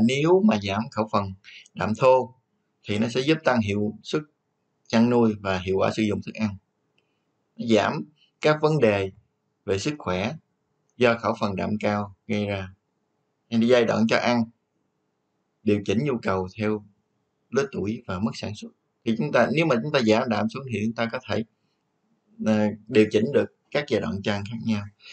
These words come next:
Về lý do kinh tế, chắc chắn là chúng ta sẽ giảm được chi phí sản xuất nếu mà chúng ta giảm việc phụ thuộc vào nguồn cung đạm, ví dụ như là bột cá hay là sử dụng khô đậu nành đắt tiền.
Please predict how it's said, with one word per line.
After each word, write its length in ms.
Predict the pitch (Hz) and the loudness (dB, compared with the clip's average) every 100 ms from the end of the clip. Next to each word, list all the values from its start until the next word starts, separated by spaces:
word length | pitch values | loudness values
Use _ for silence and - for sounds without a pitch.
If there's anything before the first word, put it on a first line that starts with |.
| - | -4
Về 120 | - | 4
lý 100 | 107 | 4
do 140 | 151 143 - | 6 4 4
kinh 160 | 113 113 | -2 4
tế, 220 | 127 156 - - _ - | 4 4 -2 -20 _ 0
chắc 200 | 160 160 | 0 2
chắn 260 | 139 160 220 _ _ _ - | 0 0 -10 _ _ _ -2
là 140 | 107 107 | 0 0
chúng 160 | 147 | 0
ta 220 | 151 131 120 113 | 2 4 2 0
sẽ 220 | 98 120 160 _ _ - | 0 0 -2 _ _ -2
giảm 200 | 107 - | 0 2
được 100 | 110 | 0
chi 120 | 117 113 | 0 -4
phí 100 | 143 | -2
sản 180 | 110 113 | -2 0
xuất 160 | 170 - | 0 -2
nếu 220 | 151 139 156 | -4 -2 0
mà 120 | 135 | -2
chúng 160 | 123 123 | -4 0
ta 100 | 113 101 | 0 0
giảm 280 | 98 - - - - - _ _ | -4 -6 -10 -18 -20 -20 _ _
việc 140 | 104 98 | -2 0
phụ 160 | 104 104 | -2 0
thuộc 240 | 95 98 - | -2 -4 -6
vào 420 | 98 92 92 104 _ _ | -6 -4 -6 -10 _ _
nguồn 380 | 113 101 98 95 | -6 -4 -4 0
cung 280 | 120 117 107 - - _ _ - | 2 2 0 -8 -20 _ _ -6
đạm, 400 | 95 92 104 107 | -4 -2 -4 -2
ví 80 | |
dụ 160 | 131 101 | 0 0
như 200 | 101 104 | 2 -2
là 180 | 95 87 | -2 -8
bột 180 | 95 92 | -8 -6
cá 280 | - 127 170 190 _ - | 0 0 0 -8 _ -4
hay 160 | 107 | -4
là 280 | 101 90 87 _ _ _ _ _ | -2 -6 -10 _ _ _ _ _
sử 120 | - | 0
dụng 280 | 110 98 104 | 2 2 0
khô 160 | 104 104 | 0 0
đậu 140 | 101 | 0
nành 200 | 98 92 | -4 -4
đắt 120 | 113 - | -4 -4
tiền. 160 | 98 | -6